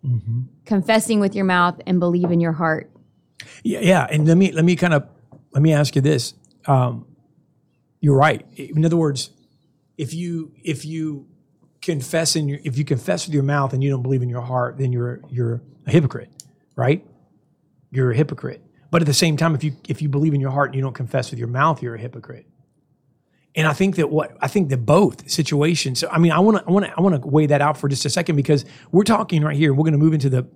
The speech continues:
Speaker 1: last few minutes and just really what we're talking about is speaking life. And we've, we've talked about this a lot on the podcast, but,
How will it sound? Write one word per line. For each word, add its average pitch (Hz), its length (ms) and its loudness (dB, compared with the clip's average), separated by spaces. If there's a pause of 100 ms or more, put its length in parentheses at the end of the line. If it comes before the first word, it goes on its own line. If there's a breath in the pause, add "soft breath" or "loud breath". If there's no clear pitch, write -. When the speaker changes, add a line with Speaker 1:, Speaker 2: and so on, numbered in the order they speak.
(140)
Speaker 1:
last 143 340 0
few 139 120 0
minutes 147 260 0
and 131 100 -2
just 123 300 -4
really 226 180 4
what 214 120 -2
we're 147 80 -2
talking 139 220 2
about 135 160 0
is 120 60 0
speaking 143 380 0
life. 127 260 -2
And 131 80 -4
we've, 147 180 -4 (120)
we've 143 100 -2
talked 135 220 0
about 127 160 -4
this 127 140 -6
a 117 40 -10
lot 123 240 0
on 123 80 -2
the 120 60 -8
podcast, 127 580 -2
but, 127 160 -4